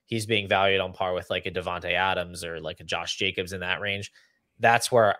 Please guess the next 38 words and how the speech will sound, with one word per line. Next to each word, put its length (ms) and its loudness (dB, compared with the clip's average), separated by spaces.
I'm 140 4
out. 320 0
You 120 -4
know, 240 -2
i-, 140 0
if 140 -4
I'm 120 4
not 220 2
getting 320 4
difference-making 680 -2
production 400 0
at 80 -8
the 60 -8
quarterback 420 4
position, 440 2
I 100 2
don't 180 4
really 180 0
wanna 220 -2
give 180 0
it 80 -2
up 160 0
at 100 0
another 280 -2
position. 460 -6
But 180 -2
with 240 0
Goff, 300 6
it's 120 -2
like, 160 -2
you, 100 -6
if 120 -8
you 100 -6
can 140 -10
give 180 2
up, 220 2
you 80 -2
know, 180 -2